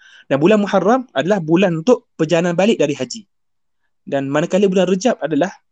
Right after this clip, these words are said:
uh, waktu untuk menziarahi, menziarahi Baitu-, Baitullah untuk melaksanakan umrah. Jadi empat waktu ni adalah empat waktu yang penting, yang mana keamanan dan juga kestabilan, uh,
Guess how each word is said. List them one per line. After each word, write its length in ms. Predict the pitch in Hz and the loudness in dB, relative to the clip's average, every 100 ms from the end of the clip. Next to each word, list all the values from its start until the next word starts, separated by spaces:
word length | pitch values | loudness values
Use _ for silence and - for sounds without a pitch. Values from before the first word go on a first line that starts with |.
| _ _ 123 | _ _ -8
uh, 240 | 127 127 | -4 -2
waktu 320 | 131 165 - | 0 -2 -2
untuk 240 | 208 180 - | -4 -2 -2
menziarahi, 480 | 165 170 175 196 151 | 0 0 0 -2 -6
menziarahi 400 | 151 160 165 190 | 0 0 0 -2
Baitu-, 320 | 156 - - | -4 -6 -6
Baitullah 400 | 156 156 180 202 | -4 -2 -4 -2
untuk 240 | 165 190 | -2 -4
melaksanakan 440 | 156 135 180 175 151 | -2 -2 -2 -2 -4
umrah. 240 | 131 - - _ _ _ | -6 -8 -12 _ _ _
Jadi 240 | - 147 190 | -4 0 0
empat 240 | 190 220 | 2 0
waktu 240 | 180 190 233 | 0 -2 -2
ni 60 | 233 | 0
adalah 240 | 233 196 | 0 -2
empat 160 | 175 185 | -2 -2
waktu 320 | 160 170 190 | -4 -4 -4
yang 40 | 170 | -2
penting, 320 | 156 - 175 - _ _ _ | -6 -4 -4 -6 _ _ _
yang 160 | 156 156 | -2 0
mana 240 | 170 208 | 2 0
keamanan 720 | 208 - 165 196 220 208 165 | -2 -2 0 0 0 -2 -2
dan 80 | 160 | -6
juga 480 | 147 139 156 147 131 _ _ | -6 -6 -2 -2 -2 _ _
kestabilan, 640 | - - 160 185 202 156 135 _ _ _ _ 127 | -14 -4 -2 0 0 -2 -4 _ _ _ _ -8
uh, 400 | 127 127 120 | -4 -4 -4